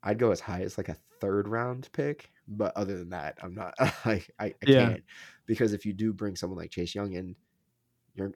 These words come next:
Speaker 1: you're, you're looking long term, you're not looking for that, like, uh, like, rent a contract. You know what I mean? <laughs> Like, you're
Speaker 2: Yeah,
Speaker 1: not looking
Speaker 2: yeah.
Speaker 1: for a rental player that's, that's then just gonna, like, bounce pretty quick. So,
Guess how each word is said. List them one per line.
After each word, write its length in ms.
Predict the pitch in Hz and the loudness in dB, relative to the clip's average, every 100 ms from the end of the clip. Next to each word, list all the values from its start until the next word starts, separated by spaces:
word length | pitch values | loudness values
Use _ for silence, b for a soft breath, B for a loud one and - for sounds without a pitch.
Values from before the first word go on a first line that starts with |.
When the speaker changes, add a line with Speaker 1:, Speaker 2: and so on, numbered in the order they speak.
| - | -6
Speaker 1:
you're, 140 | 104 | -6
you're 200 | - 107 | -4 -2
looking 340 | 101 160 202 120 | 0 -2 -2 -2
long 240 | 101 95 | -2 -2
term, 320 | - 113 95 | -2 -2 -2
you're 100 | 95 95 | -4 -4
not 100 | - | -4
looking 240 | 98 90 | -6 -8
for 140 | - | -8
that, 220 | 90 90 - | -8 -8 -10
like, 260 | 92 - _ _ _ | -12 -12 _ _ _
uh, 140 | 95 - | -8 -8
like, 160 | - 92 | -6 -8
rent 260 | 82 92 85 | -6 -6 -6
a 40 | |
contract. 580 | - 67 - - - - | -6 -8 -8 -10 -12 -6
You 100 | 110 | 0
know 60 | 107 | 2
what 60 | 101 | 2
I 20 | |
mean? 200 | 98 101 | -2 -2
<laughs> 0 | |
Like, 200 | 101 - | 0 6
you're 100 | 143 | 8
Speaker 2:
Yeah, 140 | 127 117 | 8 6
Speaker 1:
not 80 | |
looking 260 | 110 143 131 | 4 6 6
Speaker 2:
yeah. 20 | |
Speaker 1:
for 160 | 117 123 | 6 2
a 60 | 117 | 2
rental 360 | - - 110 | -2 -4 -2
player 460 | - - 107 117 87 | -2 -2 -2 0 0
that's, 340 | 101 92 - - B B B B B | 0 -4 -8 -18 B B B B B
that's 240 | 107 92 104 | -2 -2 -4
then 200 | 95 87 | -6 -6
just 140 | 90 | -8
gonna, 160 | - 95 | -6 -8
like, 220 | 87 110 | -10 -12
bounce 260 | - 87 73 | -10 -8 -10
pretty 180 | - 58 | -10 -10
quick. 300 | - - - | -10 -10 -10
So, 400 | - 76 55 - | -8 -8 -10 -14